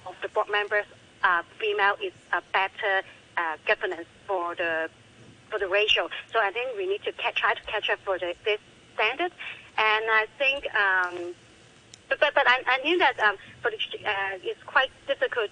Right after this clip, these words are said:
to try to catch up, but I, I think, um, Hong Kong is still trying to do much better on the, uh,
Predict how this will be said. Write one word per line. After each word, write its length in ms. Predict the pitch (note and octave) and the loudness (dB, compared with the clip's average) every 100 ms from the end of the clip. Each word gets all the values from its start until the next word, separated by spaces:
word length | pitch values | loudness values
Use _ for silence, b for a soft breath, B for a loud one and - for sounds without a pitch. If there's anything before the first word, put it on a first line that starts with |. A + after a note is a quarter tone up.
| - | -4
to 160 | A3 F#3+ | -4 -2
try 260 | - A3+ A#3+ | 2 2 2
to 100 | - | -2
catch 200 | A3+ G#3 | -2 0
up, 100 | G#3 | -2
but 120 | G3 | -2
I, 120 | G3 - G#3+ - G#3+ | -4 -4 -8 -6 -8
I 60 | |
think, 200 | G3 A#3+ - B B - | -6 -8 -10 B B 0
um, 300 | G3+ F3 F3 - - - - - - | 0 0 -6 -10 -20 -20 -20 -16 -2
Hong 140 | A#3+ | 0
Kong 160 | A#3+ A#3 | 2 0
is 80 | G#3 - | -2 -4
still 200 | G#3+ G#3+ - | -4 -2 -2
trying 320 | A3 G3+ G#3 | 0 0 -2
to 220 | - F#3 F3+ - | -6 -6 -8 -6
do 320 | G#3 G3 G3 - - - | -4 -4 -6 -10 -16 -8
much 240 | G3+ - | -6 -4
better 280 | G3+ F#3+ G3+ - | -2 -2 -2 -4
on 180 | F#3 E3+ | -8 -8
the, 180 | F3+ E3+ B B - | -6 -6 B B -8
uh, 200 | F#3+ E3 | -4 -4